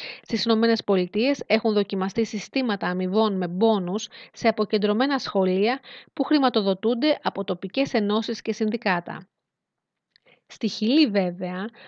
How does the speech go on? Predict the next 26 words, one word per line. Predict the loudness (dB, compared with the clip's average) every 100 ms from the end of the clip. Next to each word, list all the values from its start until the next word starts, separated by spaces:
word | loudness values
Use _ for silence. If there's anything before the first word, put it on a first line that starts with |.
| -12 0
όπου | 0 0 -2
η | 0
κυβέρνηση | 0 2 4 4 2 -2 -2
εφάρμοσε | -2 4 4 4 -2 -2
το | -4
σύστημα | -2 -2 0 -4
της | -4 -2
παρακίνησης | 2 2 0 0 0 0 -4
με | -6 -2
μπόνους, | 2 2 0 -6 -10 -18 -10
είχε | -4 0 2
ως | 0 -2
αποτέλεσμα | -6 -4 0 2 4 2 0 -4
την | -4 -6 -4 -4 -4
αύξηση | -8 -14 -12 -8 -4
του | 0
ανταγωνισμού | 0 2 0 0 -2 -2 -2
μεταξύ | -2 -2 -4 -4
των | -2 -2
εκπαιδευτικών, | -2 -8 -8 -10 -4 -2 -2 -6 -14 -18 -4
με | 4 6
αρνητικές | 6 4 0 -2 -2 -2 0
επιδράσεις | 0 0 2 4 4 2
στο | -4
εργασιακό | -2 -4 -2 -2 -2 -2
κλίμα. | -2 -4 -6